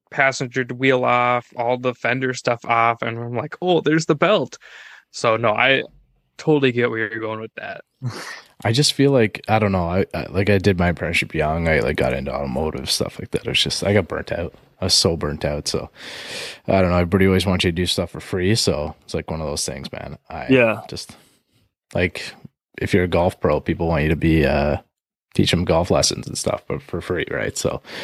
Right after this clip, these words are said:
Speaker 3: Mm-hmm.
Speaker 2: so thanks, Paul Parks. They're charging people 'cause he's a really
Speaker 3: <laughs>
Speaker 2: nice guy, uh, from G-Pod. So if you haven't, uh, checked out G-Pod, he's pretty cool, man. So, um, reel us back
Speaker 1: I
Speaker 2: in here,
Speaker 1: follow
Speaker 2: Dom.
Speaker 1: him.
Speaker 2: I don't, I don't know.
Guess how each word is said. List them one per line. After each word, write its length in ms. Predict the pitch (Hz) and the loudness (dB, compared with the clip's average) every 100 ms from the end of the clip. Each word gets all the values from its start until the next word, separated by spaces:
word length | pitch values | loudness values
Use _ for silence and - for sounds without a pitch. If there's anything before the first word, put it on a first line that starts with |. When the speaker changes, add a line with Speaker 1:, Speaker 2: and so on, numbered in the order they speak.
| - | -8
Speaker 3:
Mm-hmm. 260 | - 123 117 - - | -4 0 0 0 -2
Speaker 2:
so 440 | - 80 78 78 | 2 4 2 2
thanks, 240 | - 90 92 | 2 4 2
Paul 220 | - 78 | 2 0
Parks. 340 | - 73 80 - | 2 0 0 0
They're 140 | 80 | 0
charging 340 | - 90 82 | 2 0 0
people 440 | 80 82 - 95 - _ _ - | -6 -10 -10 -12 -14 _ _ -14
'cause 100 | - | -4
he's 180 | 127 151 | 0 2
a 40 | 120 | 2
really 120 | 85 87 | 0 0
Speaker 3:
<laughs> 120 | 85 | 0
Speaker 2:
nice 100 | 82 | 2
guy, 360 | 90 80 - - - - | 2 2 0 -4 -16 -6
uh, 540 | - 87 78 65 62 67 | -2 0 0 -2 -4 -8
from 240 | - 107 | 0 2
G-Pod. 440 | 92 101 - 78 - | 2 2 0 -2 -2
So 100 | 87 | -2
if 100 | 80 | 2
you 60 | 90 | 2
haven't, 260 | 90 85 | 2 2
uh, 260 | 87 82 76 | 2 2 2
checked 240 | - 90 | 0 2
out 100 | 82 | 0
G-Pod, 500 | 76 85 - 71 71 - _ | 2 0 2 0 -2 -8 _
he's 160 | - 87 | -4 -2
pretty 240 | - 80 | -4 -6
cool, 220 | - 76 | -4 -4
man. 260 | - - - | -4 -8 -6
So, 240 | - 67 - - - - - | -4 -4 -8 -10 -10 -10 -4
um, 680 | - 92 90 87 82 78 80 - - | 2 4 6 4 2 0 -8 -14 0
reel 220 | 101 170 | 4 6
us 100 | 175 | 4
back 260 | - 123 - | 2 2 4
Speaker 1:
I 60 | |
Speaker 2:
in 60 | 117 | 2
here, 80 | 98 | 2
Speaker 1:
follow 180 | 117 135 | 2 2
Speaker 2:
Dom. 180 | 120 | 0
Speaker 1:
him. 140 | 104 110 | 0 0
Speaker 2:
I 100 | 104 | 2
don't, 180 | 113 104 | 0 2
I 100 | 110 | 2
don't 100 | 110 | 2
know. 160 | 101 | 2